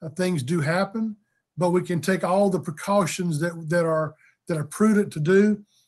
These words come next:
and even go above and beyond many of those. Uh,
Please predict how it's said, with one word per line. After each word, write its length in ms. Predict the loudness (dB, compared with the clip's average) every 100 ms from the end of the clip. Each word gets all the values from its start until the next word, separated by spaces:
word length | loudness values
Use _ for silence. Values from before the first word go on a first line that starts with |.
| _
and 80 | 0
even 220 | 2 2
go 120 | 2
above 360 | 2 4 2 2
and 120 | 0
beyond 480 | -2 0 -2 -2 -2
many 240 | -2 -4
of 100 | -6
those. 500 | -6 -8 -8 -12 -16 -16 _ _ _ _
Uh, 160 | -10 -8